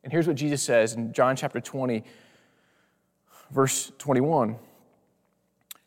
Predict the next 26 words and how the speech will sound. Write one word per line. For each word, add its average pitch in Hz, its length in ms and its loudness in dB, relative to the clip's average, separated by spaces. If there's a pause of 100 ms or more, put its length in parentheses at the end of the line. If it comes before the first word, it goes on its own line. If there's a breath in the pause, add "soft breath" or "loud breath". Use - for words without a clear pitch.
(280)
Again, 143 400 8
Jesus 151 320 4
said, 104 380 0 (380)
"Peace 175 360 0
be 139 300 2
with 127 240 0
you. 107 360 -2 (680 soft breath)
As 160 140 4
the 151 80 6
Father 175 420 8
has 208 180 4
sent - 300 2
me, 143 220 0 (100)
I 151 200 2
am 185 120 2
sending 147 420 0
you." 170 280 2 (320 loud breath)
And 165 220 4
with 147 280 6
that, 190 380 8
he 214 160 2
breathed 175 500 0
on 156 180 4
them 131 300 0
and 131 220 -4
said, 143 580 0